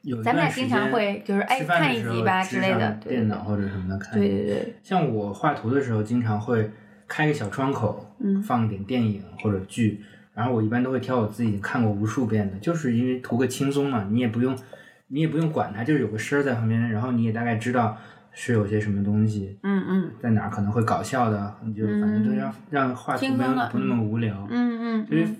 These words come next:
Speaker 1: Friends 就常驻在我的那个，
Speaker 2: 嗯。
Speaker 1: 这个单子里面，经常的就会没什么可看的，就把《Friends》随便从哪一集点开，然后边画图边看。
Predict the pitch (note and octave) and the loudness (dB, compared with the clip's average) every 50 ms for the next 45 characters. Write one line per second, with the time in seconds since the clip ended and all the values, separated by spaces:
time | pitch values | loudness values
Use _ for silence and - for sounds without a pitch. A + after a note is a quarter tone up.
0 | - - - - - B2+ C#3+ C#3+ C3+ B2+ A#2 A2+ A#2+ A2+ A2 - - A2+ G#2+ A#2 | -12 -20 -12 -4 0 0 2 0 0 0 0 0 0 -2 -2 -6 -4 -2 -2 0
1 | C3 C#3+ C3+ B2+ A#2+ A2+ A2 G#2+ G2+ G2+ G2+ G#2+ A2 G#2+ G2+ G#2 G#2 G#2+ - - | 2 2 2 2 2 2 0 0 -2 -2 0 0 2 2 0 0 -4 -4 -8 -14
2 | - - - - - G#3+ G#3 - G2+ - F#3+ - A2+ A2 C3 C3 C3+ C3+ B2+ B2 | -20 -20 -20 -6 -4 -2 -2 0 0 2 2 2 2 0 0 0 0 0 0 0
3 | A2 G#2 G2 G2+ G2+ G2 - B2 B2 A2+ A2+ G#2 G#2+ A2 A2 A2+ A2 A2 A2+ A2 | 0 0 0 -2 -4 0 0 0 0 2 0 0 0 0 0 0 0 0 2 2
4 | G#2+ G#2 G2+ G2+ G2+ G#2 - - - - _ _ _ _ B2+ C3 D3+ F3+ F3 F3 | 0 0 0 -2 -4 -8 -10 -16 -20 -20 _ _ _ _ -2 0 2 2 2 0
5 | F3 - C#3+ - - E3+ E3 D#3 C3+ B2 C3 C3 B2+ A2+ A#2 - B2+ B2+ B2+ A#2+ | 0 -2 -4 0 0 2 2 2 0 0 0 0 0 0 0 -2 -2 -2 0 0
6 | A#2 A2+ G#2+ - - - A2+ A#2 C3+ C3 B2 B2 A#2+ A#2+ A#2+ A2+ G#2+ G#2 A2+ A2 | 0 -2 -2 -4 -4 -2 0 2 2 2 0 0 0 0 2 2 2 0 0 0
7 | A#2 G#2+ G#2 G#2 G#2 A2 G#2+ G#2+ G#2+ G#2+ G#2+ G#2 - A2+ A#2 A#2 A2 A2 A2 G#2+ | -2 -2 -2 -2 0 0 2 2 2 2 0 0 0 0 2 2 2 0 -2 -2
8 | G#2 A2+ G#2+ G#2+ G#2+ G#2+ - A2 G#2 | -2 2 2 2 2 0 -4 -6 -6